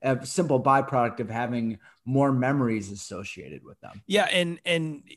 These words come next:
Speaker 2: it's interesting that you say that because of the pecking order and all that. They brought in a bunch of people from other shows, and now you're seeing at the beginning of the season, they're the ones with power, not the older people, because there's enough of them,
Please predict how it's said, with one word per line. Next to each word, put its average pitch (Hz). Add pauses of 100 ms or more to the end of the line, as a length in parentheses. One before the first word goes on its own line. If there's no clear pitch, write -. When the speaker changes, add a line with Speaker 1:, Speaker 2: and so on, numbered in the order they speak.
(120)
Speaker 2:
it's 170
interesting 180
that 151
you 139
say 147
that 139
because 127
of 120
the 113
pecking 143
order 131
and 117
all 110
that. 120 (420)
They 151
brought 170
in 151
a 127
bunch 139
of 147
people 151
from 135
other 120
shows, 143
and 139
now 139
you're 156
seeing 131
at 120
the 135
beginning 131
of 120
the 110
season, 123 (260)
they're 175
the 196
ones 143
with 123
power, 123
not 143
the 135
older 165
people, 135
because 139
there's 139
enough 131
of 127
them, 123